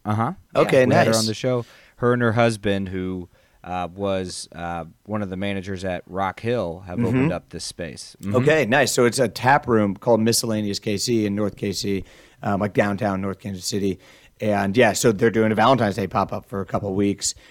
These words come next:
Speaker 2: Uh, some cocktails, the Pink Ladies, the Vivian Ward, Driving Me Crazy, Nobody Puts Baby in a Corner is a cocktail. So, um, some, some good references there.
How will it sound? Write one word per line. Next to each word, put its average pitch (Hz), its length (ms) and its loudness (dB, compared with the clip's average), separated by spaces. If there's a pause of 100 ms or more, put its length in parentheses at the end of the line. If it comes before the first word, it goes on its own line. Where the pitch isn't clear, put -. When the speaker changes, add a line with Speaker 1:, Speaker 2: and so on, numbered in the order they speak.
(140)
Speaker 2:
Uh, 101 320 2
some 98 220 -2
cocktails, 110 480 2
the 101 100 0
Pink 110 260 2
Ladies, 113 600 2 (320)
the 117 100 -10
Vivian 110 480 2
Ward, 113 560 4
Driving 107 340 2
Me 101 100 0
Crazy, 110 680 2 (240)
Nobody 117 320 4
Puts 104 240 0
Baby 107 380 0
in 101 100 -6
a 98 60 -10
Corner 110 720 0
is 104 160 -2
a 104 40 -2
cocktail. 107 720 2 (260)
So, 101 540 2
um, 95 560 0 (640)
some, 107 280 0
some 110 180 0
good 107 240 0
references 101 560 0
there. 98 420 2